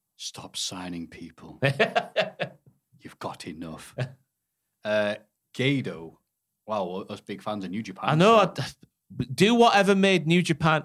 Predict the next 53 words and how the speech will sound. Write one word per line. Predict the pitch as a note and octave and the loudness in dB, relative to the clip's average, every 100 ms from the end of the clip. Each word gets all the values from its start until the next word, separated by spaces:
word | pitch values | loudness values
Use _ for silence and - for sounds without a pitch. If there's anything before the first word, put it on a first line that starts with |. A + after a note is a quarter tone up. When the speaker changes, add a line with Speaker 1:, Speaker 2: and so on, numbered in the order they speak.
| - | 2
Speaker 2:
Well, | C#3 | 4
no, | E3+ C3+ | 4 4
I | C#3 | 4
know | D#3 | 4
it | |
was | B2+ | 2
the | A#2 | 0
Bullet | - B2 A2+ | 0 0 0
Club. | - G2 - | -2 -4 0
Was | F#3+ | 0
it | C4 | 0
the | B3 | 2
Bullet | B3 B3 | 2 2
Club | B3 A3 | 2 2
that | |
made | G#3+ G#3 | 4 2
New | F#3+ F#3 | 2 -2
Japan | F3 F3+ F3+ | 0 2 2
so | - F3 | 2 2
cool | - - F3+ F3+ | 2 4 4 6
and | C#3 G#2 G#2+ | 2 -2 2
whatever | C#3 C#3+ | 2 2
it | D3+ | 0
was | D3 C#3+ | 0 -2
back | B2+ B2+ B2+ | -2 -4 -4
in, | |
like, | A#2 | -6
twenty | A#2 C3 B2 | -4 -4 -4
sixteen, | - B2+ - B2+ | -4 -6 -4 -4
seventeen | B2+ B2 B2+ B2+ | 0 0 0 -6
sort | C3 B2+ | -6 -6
of | B2+ B2+ | -6 -6
time? | C3 C3 _ - | -8 -10 _ -2
Speaker 1:
People | A3+ | 0
watching | G3 F#3 | 0 -2
during | C#3+ C#3 | -4 -2
that | A#2+ | -2
period | A#2 G#2 | -4 -6
seem | A#2 | -10
to | F#2+ | -12
say | - F#2+ | -8 -8
so. | F#2 F#2 | -8 -12
People | - B2+ B2+ | -8 -8 -6
who | A2 | -6
were | |
watching | A2 - G2+ | -6 -6 -8
New | G2+ | -8
Japan | G2 G#2 G2 F#2 - _ _ | -6 -2 -2 -4 -12 _ _
beforehand | - - A#2 G2+ F2+ E2+ - | -12 -4 -4 -2 -6 -10 -12
were | |
like, | E2+ D#2+ _ _ _ _ _ _ - | -14 -14 _ _ _ _ _ _ -12
"Get | |
away. | G#2+ F2 E2+ D2+ | -10 -10 -14 -18